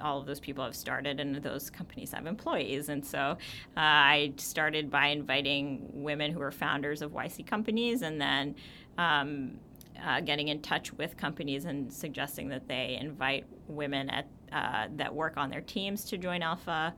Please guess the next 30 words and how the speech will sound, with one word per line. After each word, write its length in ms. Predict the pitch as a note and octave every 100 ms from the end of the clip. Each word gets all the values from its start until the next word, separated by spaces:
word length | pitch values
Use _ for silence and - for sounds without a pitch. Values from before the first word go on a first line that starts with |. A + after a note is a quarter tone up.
| -
or 120 | E3+
it 120 | E3
was 160 | D3 E3
called 240 | - -
something 260 | - D#3 C#3+
else 180 | C3+ -
at 60 |
the 80 | -
time. 160 | E3+ -
At 60 |
the 80 | -
time, 180 | G#3 C#3+
it 20 |
was 100 | -
called 200 | - -
Leap. 300 | E3+ A3 - - - - - - E3 -
And 180 | F3 E3
then 140 | D#3
I 80 | D#3+
started 300 | E3+ F3+ D#3
reaching 340 | D3+ D#3 D#3+ D3+
out 220 | D3 -
to, 560 | - D3+ D3 C#3+ C#3+ -
um, 560 | - C3+ - - D3 D3+ - - -
uh, 340 | D3 C#3+ - -
alumni 460 | D#3 D#3 D#3+ D#3+ D#3+
groups 640 | D3 E3+ E3 E3 - -
at 120 | - D3
different 300 | E3+ D3+ D3+
universities 920 | D3 C#3+ E3+ E3+ - F3 E3+ F3